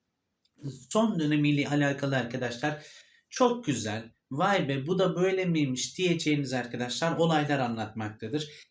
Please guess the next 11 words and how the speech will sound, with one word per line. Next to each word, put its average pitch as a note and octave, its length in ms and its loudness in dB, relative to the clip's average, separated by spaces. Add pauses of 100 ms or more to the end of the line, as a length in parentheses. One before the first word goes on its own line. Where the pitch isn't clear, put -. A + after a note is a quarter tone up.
(120)
Kesinlikle F3+ 720 0
tavsiye E3 540 4
ederim. D3+ 360 0
Tabii G3+ 340 0
ki - 280 -2
dil G3 400 -2
biraz F3+ 320 4
eski E3+ 420 0
arkadaşlar. C#3 800 0 (200)
Örneğin F3 460 0
mütellevvinül F3 1120 0